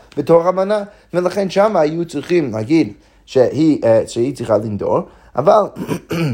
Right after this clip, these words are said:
<clears throat> אבל לפני זה, אה, אה, אה, אבל, אבל, ו-, וזה שהיא קיבלה את הגט, זה רק היה מהיבם, ולא היה מה-, מהבעל עצמה, היא לא הייתה אישה מגורשת. אוקיי, יפה, אז כל זה ככה סוגר את ה-, את הסוגיה שם לגבי,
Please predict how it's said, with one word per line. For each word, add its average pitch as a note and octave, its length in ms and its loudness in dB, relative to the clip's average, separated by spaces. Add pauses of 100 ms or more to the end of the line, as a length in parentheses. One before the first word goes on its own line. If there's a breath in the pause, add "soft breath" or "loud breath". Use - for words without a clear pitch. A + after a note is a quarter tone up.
(160)
<clears throat> - 800 -20
אבל B2+ 200 2
לפני F#3 300 2
זה, F3 180 4 (420 loud breath)
אה, B2+ 240 4
אה, B2 260 4
אה, C3 220 4
אבל, B2 200 0
אבל, B2 320 0
ו-, A#2 400 -4
וזה C#3+ 220 0
שהיא D#3+ 200 -10
קיבלה D#3 180 2
את F#3+ 80 -2
הגט, A3+ 240 0
זה C#3+ 200 -2
רק D#3 120 -6
היה C#3+ 160 2
מהיבם, D#3+ 500 0
ולא C3+ 280 2
היה B2+ 300 4 (360 soft breath)
מה-, B2 300 -2
מהבעל A2 420 2
עצמה, F#3 240 -4
היא C3 180 0
לא D3 80 4
הייתה B2 180 0
אישה G#2+ 240 -4
מגורשת. F#2+ 560 -12 (500 loud breath)
אוקיי, E3 220 2
יפה, G#2 220 -10
אז G#2 80 -16
כל G3+ 220 2
זה D#3+ 120 0
ככה C#3+ 260 -4
סוגר C#3+ 380 0 (320)
את G2+ 100 -12
ה-, - 320 -14
את G2+ 100 -8
הסוגיה A2+ 400 -2
שם C#3 260 0 (380 soft breath)
לגבי, C3 540 2